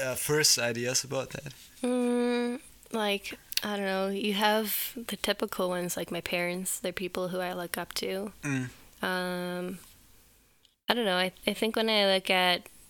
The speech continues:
Speaker 2: how people raise, like, a family, I'm very impressed with what my parents did as a job. Like,
Speaker 1: Oh, yeah.
Speaker 2: they've raised,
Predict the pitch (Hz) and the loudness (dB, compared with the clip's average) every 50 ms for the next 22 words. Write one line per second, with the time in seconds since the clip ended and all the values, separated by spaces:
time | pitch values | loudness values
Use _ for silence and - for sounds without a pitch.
0 | - - - - - - - - - - - _ - - - 185 190 185 - - | -20 -20 -20 -20 -20 -20 -20 -20 -20 -20 -20 _ -8 -2 2 4 4 4 2 0
1 | 196 185 - 190 180 180 175 175 175 175 170 175 175 190 - - - 185 180 180 | -2 0 2 2 2 4 4 2 2 0 -2 -4 -6 -12 -12 -6 -2 -2 0 0
2 | 180 180 175 - 180 170 165 - 175 - - 175 170 170 175 175 175 175 175 165 | 0 0 0 0 -2 -2 -2 -4 -4 -2 -2 -2 0 0 0 0 0 0 0 -2
3 | - 170 170 170 170 175 175 170 165 170 165 - - 170 170 - - - 196 196 | -2 -2 0 0 0 0 0 0 -2 -2 -2 -2 -2 -2 -4 -4 -4 -6 -4 -2
4 | - 190 - - 190 180 - 202 190 185 190 190 - - - 196 196 190 190 196 | 0 -2 0 0 -2 -2 -2 -2 0 0 0 -2 -4 -2 0 0 0 0 0 -2
5 | 185 190 185 185 190 185 - 190 190 185 - 175 170 170 - - - - - - | -2 -2 -4 -4 -4 -4 -2 -2 -2 -2 -2 -4 -4 -4 -8 -14 -12 -8 -8 -6
6 | - - 117 110 104 101 101 - - 190 185 180 180 180 175 180 180 175 170 175 | -4 -2 -2 0 -2 -2 -4 -2 2 2 4 4 2 2 0 0 2 2 4 4
7 | 175 175 170 - - - - | 2 0 -2 -4 -6 -8 -12